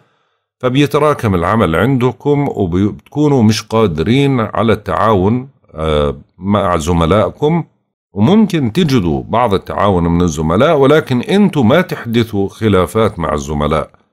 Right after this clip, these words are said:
أهم إشي إنكم تمارسوا نشاط بدني للمحافظة على لياقتكم بالفترة هاي. حاول إنك تمشي تتحرك على أساس إنه تحافظ على صحتك.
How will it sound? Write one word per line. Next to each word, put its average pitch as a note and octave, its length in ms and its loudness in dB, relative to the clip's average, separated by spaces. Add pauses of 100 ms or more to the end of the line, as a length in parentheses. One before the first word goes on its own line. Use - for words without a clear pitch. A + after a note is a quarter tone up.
(1160)
أهم A2+ 300 0
إشي C3+ 260 2
إنكم A2+ 280 -2
تمارسوا A2+ 560 -2
نشاط A2+ 500 -2
بدني B2+ 480 0
للمحافظة F#2 760 -2
على F#2 300 0
لياقتكم G#2+ 720 -2
بالفترة E2 560 -6
هاي. B2 380 0
حاول D#2 360 -4
إنك D#2+ 240 -4
تمشي A#2 380 -2
تتحرك G#2+ 720 -4
على D2+ 160 -6
أساس G#2 340 -4
إنه E2+ 260 -6
تحافظ F2 400 -6
على D2 180 -2
صحتك. D#3+ 560 -4